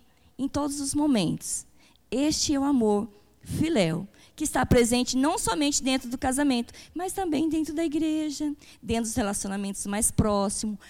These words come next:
que é o amor filéu. E eu quero dizer que tanto um como o outro são importantes, mas o amor ágape, eu quero dizer que ele é o mais importante de todos.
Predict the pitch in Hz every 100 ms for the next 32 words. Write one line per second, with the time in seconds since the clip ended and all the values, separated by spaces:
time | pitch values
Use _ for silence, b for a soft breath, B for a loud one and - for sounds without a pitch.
0 | B - 240 226 233 233 226 - 359 349
1 | 294 277 - _ _ _ _ _ _ -
2 | b b b _ _ - 220 220 - 226
3 | 214 - 226 160 - 214 _ b b b
4 | - - - 269 294 320 359 262 226 202
5 | 208 208 214 233 - - - 233 240 -
6 | 262 339 339 339 - 208 160 165 - -
7 | - _ _ b b b b - 180 175
8 | 165 156 165 - - B B _ _ _
9 | 180 190 180 202 240 285 359 - - _
10 | _ _ - - 185 165 156 - - _
11 | _ _ _ 190 - 214 202 208 208 165
12 | 160 - b _ - 180 180 170 185 202
13 | 277 277 269 254 - 226 233 214 214 -
14 | - 160 165 - -